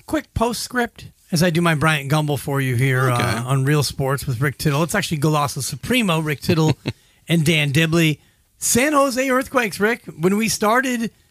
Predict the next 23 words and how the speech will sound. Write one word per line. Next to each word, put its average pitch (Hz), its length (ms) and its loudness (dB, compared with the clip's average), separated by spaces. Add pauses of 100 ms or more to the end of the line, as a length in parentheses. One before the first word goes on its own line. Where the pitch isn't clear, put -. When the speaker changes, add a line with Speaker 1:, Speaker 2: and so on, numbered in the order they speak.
(140)
Speaker 1:
talking 226 360 0
about 202 280 0
them 175 220 0
back 185 260 0
in 156 320 -2
March, 208 380 0
we 170 120 -8
had 143 120 -8
Chris - 220 -2
Wondolowski 165 680 0
on 175 200 0
preseason, 180 720 0
and 151 100 -2
he 185 140 2
was 170 260 0 (400)
quietly 180 460 2
hopeful 226 680 0 (200)
that 160 120 -6
they 175 140 4
would 170 140 4
be 156 100 2
better. 175 480 2
<laughs> - 40 -10